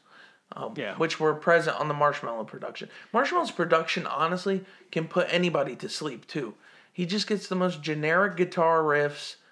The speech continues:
Speaker 1: slathers them on top of just
Speaker 2: Yeah,
Speaker 1: some
Speaker 2: and
Speaker 1: claps.
Speaker 2: I think that's why I like
Speaker 1: It was
Speaker 2: Take the
Speaker 1: very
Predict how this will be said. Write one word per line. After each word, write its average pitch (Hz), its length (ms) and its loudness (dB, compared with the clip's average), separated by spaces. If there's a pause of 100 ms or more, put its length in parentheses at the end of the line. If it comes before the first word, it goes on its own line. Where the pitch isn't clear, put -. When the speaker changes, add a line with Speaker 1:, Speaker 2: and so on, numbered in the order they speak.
(320)
Speaker 1:
slathers 165 640 4
them 160 180 0
on 147 160 2
top 147 320 0
of 147 220 -4
just 156 160 -2
Speaker 2:
Yeah, 143 80 2
Speaker 1:
some 143 140 -2
Speaker 2:
and 160 100 4
Speaker 1:
claps. 151 240 4
Speaker 2:
I 160 60 2
think 208 260 0
that's 175 220 2
why 151 200 2
I 147 40 0
like 139 220 0
Speaker 1:
It 190 60 0
was 208 100 2
Speaker 2:
Take 180 60 2
the 202 60 8
Speaker 1:
very 233 120 8